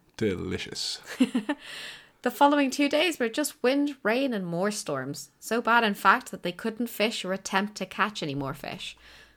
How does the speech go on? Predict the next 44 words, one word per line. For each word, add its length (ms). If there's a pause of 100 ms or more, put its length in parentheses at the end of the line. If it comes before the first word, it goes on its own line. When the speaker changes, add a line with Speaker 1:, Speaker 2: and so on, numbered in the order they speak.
(220)
Speaker 2:
They 120
also 300
told 220
each 160
other 220
survivor 480
stories 480
to 120
keep 280
each 180
other 180
inspired 640
and 100
entertained. 760 (380)
Speaker 1:
That's 200
us 180
all 120
day 160
long. 440
Or 140
more 160
you, 220
I 60
guess, 240
telling 260
the 40
stories. 380 (320)
Speaker 2:
True. 280 (120)
Totally 320
me. 240 (420)
Rickenbacker 500
was 120
the 80
story 280
that 120
they 100
told, 340
which 220
is 140
a 60
story 240
I 100
will 160
cover. 340